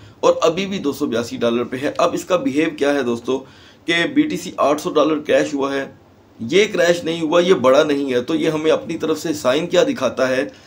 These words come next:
एक्सएमआर कि जब मार्केट क्रैश करती है तो ये क्रैश नहीं होता, बल्कि बढ़ना बंद हो जाता है, लेकिन क्रैश नहीं होता। तो लिहाजा इसकी जो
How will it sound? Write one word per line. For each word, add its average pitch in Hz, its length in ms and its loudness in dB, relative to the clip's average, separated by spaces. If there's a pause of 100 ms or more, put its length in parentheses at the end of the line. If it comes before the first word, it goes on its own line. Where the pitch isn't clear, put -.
(220)
एक्सएमआर 143 680 2 (240)
कि 165 60 0
जब 175 200 4
मार्केट 151 380 2
क्रैश 160 240 4
करती 156 320 2
है 175 120 0
तो 180 120 -4
ये 202 120 -4
क्रैश 202 380 4
नहीं 208 180 0
होता, 139 300 0
बल्कि 147 280 0
बढ़ना 143 360 2
बंद 160 240 2
हो 139 80 2
जाता 131 280 2
है, 165 60 6
लेकिन 170 280 -4
क्रैश 151 380 0
नहीं 135 160 -2
होता। 107 240 -2 (400)
तो 165 60 0
लिहाजा 156 340 6 (100)
इसकी - 460 -6
जो 143 460 0